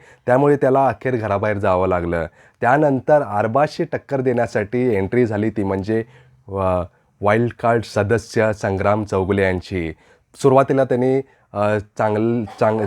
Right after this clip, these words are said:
म्हणजे पहिल्या दिवशी त्यांनी चांगलं, अ, आपलं हे दाखवलं, म्हणजे धैर्य दाखवलं. त्यांनी अरबाज विरोधात, निकी विरोधात असं गेल्यासारखं दिसलं, पण त्यानंतर मात्र संग्राम चौगुले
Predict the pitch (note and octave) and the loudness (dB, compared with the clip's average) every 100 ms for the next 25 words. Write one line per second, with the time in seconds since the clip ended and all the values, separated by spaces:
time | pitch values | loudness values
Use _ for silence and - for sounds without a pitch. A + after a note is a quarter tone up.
0 | - A2+ G#2+ A#2+ A2 A#2 A#2 A2 A#2+ A#2 | -2 -2 0 0 0 2 0 -2 -2 -2
1 | A#2+ A2+ G2+ G#2+ A2+ A#2 _ _ - G2 | -2 -2 -2 0 -2 -6 _ _ -8 -2
2 | F#2 F#2 A2+ A2+ G2+ A#2+ C3 A2 - G2+ | -2 0 0 0 2 2 2 2 0 -2
3 | F#2+ F#2+ G2 G#2+ G2 E2 _ _ - F#2 | -2 -2 -4 -2 -2 -4 _ _ -14 -4
4 | B2 C3+ C#3 A2+ A2+ G#2 G#2 A2+ G#2 G2 | 2 4 4 2 0 -2 0 0 0 2
5 | A#2 A#2+ A#2+ A#2+ A#2 G2+ A#2 A2+ A2+ A2+ | 0 0 0 0 -2 -2 -2 0 0 0
6 | G2+ - A#2 - _ _ G#2 G#2+ A2+ A#2+ | -2 -4 -6 -6 _ _ -2 0 2 0
7 | A2 A2+ G#2+ - G2+ F2+ - A#2+ - C#3+ | -2 -2 -2 0 -2 -2 -4 -6 -2 2
8 | E3+ E3+ C#3 C#3+ D3 C#3+ A#2 A#2 B2+ - | 4 2 0 -2 -2 0 -2 -4 -4 -4
9 | A2+ A2 A#2+ B2+ A#2+ A2 G#2 G#2 | -8 -2 -2 0 -2 -2 0 0